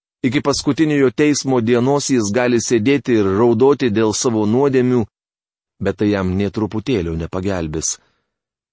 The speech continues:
Pažinojau vieną alkoholiką, kuris taip ir mirė, būdamas alkoholiku. Jis sėdėdavo mano kabinete,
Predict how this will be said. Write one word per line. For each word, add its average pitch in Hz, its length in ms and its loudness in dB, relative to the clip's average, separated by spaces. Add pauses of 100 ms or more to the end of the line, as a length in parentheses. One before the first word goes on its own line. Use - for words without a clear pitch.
(500)
Pažinojau 98 520 0
vieną 95 320 -2
alkoholiką, 98 720 -2
kuris 95 320 -4
taip 95 240 -2
ir 107 160 0
mirė, 104 320 0
būdamas 85 560 -4
alkoholiku. 90 800 -4 (800)
Jis 123 160 0
sėdėdavo 147 480 2
mano 131 240 -2
kabinete, 120 720 -2